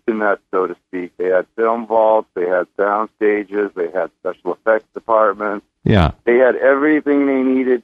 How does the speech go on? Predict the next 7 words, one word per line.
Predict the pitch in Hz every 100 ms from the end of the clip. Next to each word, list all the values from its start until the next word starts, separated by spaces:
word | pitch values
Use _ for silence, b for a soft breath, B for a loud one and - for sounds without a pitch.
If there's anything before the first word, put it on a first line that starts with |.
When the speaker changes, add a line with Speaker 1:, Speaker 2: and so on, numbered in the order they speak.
| -
Speaker 1:
to | 117 113 110
do | 110 107
a | 98
complete | 110 98 123 131 135 -
film, | 123 120 113 113 - _ _ _ _ _ _ _ -
uh, | 104 95 -
in-house | 127 123 120 110 101